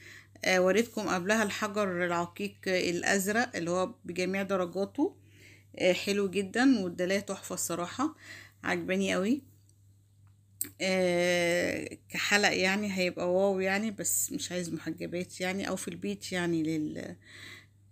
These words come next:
آه، تحب تلبس حلقان في البيت وكده. ده الهيماتايت.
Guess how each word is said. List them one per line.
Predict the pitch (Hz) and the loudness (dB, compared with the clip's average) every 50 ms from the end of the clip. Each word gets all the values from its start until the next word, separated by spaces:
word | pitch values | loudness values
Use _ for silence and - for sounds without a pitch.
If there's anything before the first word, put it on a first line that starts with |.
| - - | -16 -10
آه، | - - 165 160 165 - - | -6 -4 -2 -2 -2 -2 -4
تحب | - - - 190 185 175 | -4 -4 -6 -6 -6 -6
تلبس | 175 - 175 185 165 - - | -8 -8 -8 -6 -6 -6 -6
حلقان | - 170 - - 175 | -4 -2 -2 -2 -2
في | 170 - | -2 -4
البيت | 165 165 165 - - | -8 -10 -10 -10 -10
وكده. | 185 - - 185 190 220 285 294 - - - - - - - | -10 -8 -6 -4 -2 -2 -4 -4 -6 -14 -18 -20 -18 -10 -4
ده | 170 196 202 | 0 2 2
الهيماتايت. | 208 190 196 208 208 202 196 - 202 202 220 311 339 | 2 2 0 -2 -2 -2 -2 -2 0 0 2 0 -2